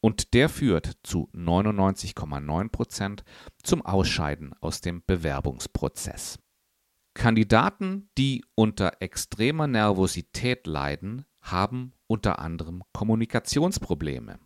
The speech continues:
Und das ist furchtbar in einem Bewerbungsprozess, weil dann bist du nicht in der Lage, das, was du sagen willst, deinen Gesprächspartnern mitzuteilen. Du agierst dann vollkommen ohne Authentizität.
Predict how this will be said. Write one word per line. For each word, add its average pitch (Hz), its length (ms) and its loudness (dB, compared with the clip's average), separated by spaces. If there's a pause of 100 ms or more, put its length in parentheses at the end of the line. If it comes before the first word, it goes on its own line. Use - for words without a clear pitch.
(100)
Und 113 200 -2
das 135 140 4
ist 165 140 2
furchtbar 92 560 0
in 80 80 -4
einem 76 260 -4
Bewerbungsprozess, 69 1080 -8
weil 85 80 -4
dann 87 200 -6 (100)
bist - 260 2
du 143 80 0
nicht 98 460 -2
in 147 120 -2
der 120 120 2
Lage, 80 580 -4 (140)
das, - 500 -6
was 87 180 -6
du 98 120 -4
sagen 76 520 -6
willst, - 460 -8
deinen 82 300 -4
Gesprächspartnern 92 1000 -4
mitzuteilen. - 1120 -4 (1300)
Du - 160 6
agierst 135 680 0
dann 123 380 0
vollkommen 131 880 2
ohne 120 420 6
Authentizität. 98 1160 0